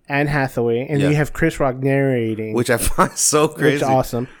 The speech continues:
Speaker 1: And then you have the director, Robert Zemeckis,
Speaker 2: Oh, man.
Speaker 1: working with Gu-, Guillermo del Toro on this. So you know this is, it's gonna be quirky,
Speaker 2: You know, wait, hey,
Speaker 1: fun.
Speaker 2: I did not know about the Guillermo del Toro.
Speaker 1: Yeah.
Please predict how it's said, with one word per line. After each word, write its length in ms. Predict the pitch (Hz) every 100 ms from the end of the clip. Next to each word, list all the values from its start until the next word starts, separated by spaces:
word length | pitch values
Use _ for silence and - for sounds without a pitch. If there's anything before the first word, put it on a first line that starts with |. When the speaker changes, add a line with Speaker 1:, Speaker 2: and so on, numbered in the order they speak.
| -
Speaker 1:
And 180 | 160 165
then 160 | 165 151
you 100 | 156
have 400 | 160 147 143 135
the 80 | 127
director, 440 | 131 160 196 127
Robert 320 | 117 135 131
Zemeckis, 720 | 117 127 143 127 110 120 - _ -
Speaker 2:
Oh, 360 | 110 104 92
man. 120 | 82 131
Speaker 1:
working 460 | 170 214 160 139
with 420 | 123 120 113 110 - _ _ _
Gu-, 260 | 131 139 156
Guillermo 360 | 135 139 147 147
del 120 | 131
Toro 540 | 147 139 113 107 143 _ _ - - - - _
on 280 | 151 147 131
this. 180 | 117 -
So 120 | 143
you 180 | 156 170
know 460 | 165 165 180 202 190
this 460 | 160 160 151 143
is, 320 | - 151 143 - -
it's 180 | 147
gonna 140 | 143 147
be 80 | 139
quirky, 400 | - 175 165 170
Speaker 2:
You 40 |
know, 220 | 214 175 175
wait, 160 | 208
hey, 200 | 214 214
Speaker 1:
fun. 640 | 160 - 160 156 160 160 165 -
Speaker 2:
I 100 | 185
did 140 | 214
not 160 | 202 220
know 140 | 226
about 200 | 226 208
the 60 | 175
Guillermo 300 | 165 170 170
del 160 | 139 135
Toro. 640 | 151 170 156 113 110 117
Speaker 1:
Yeah. 340 | 135 156 370